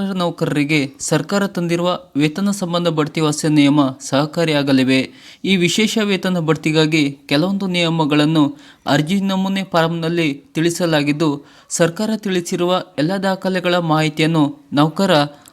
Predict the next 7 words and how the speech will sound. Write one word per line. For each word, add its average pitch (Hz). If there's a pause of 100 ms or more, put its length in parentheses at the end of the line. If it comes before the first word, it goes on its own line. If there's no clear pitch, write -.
(160)
ತುಂಬಬೇಕಾಗಿದೆ. 160 (260)
ವಿಶೇಷ 196
ವೇತನ 190
ಬಡ್ತಿಗೆ 165
ಯಾವೆಲ್ಲ 165
ದಾಖಲೆಗಳು 165
ಬೇಕು 151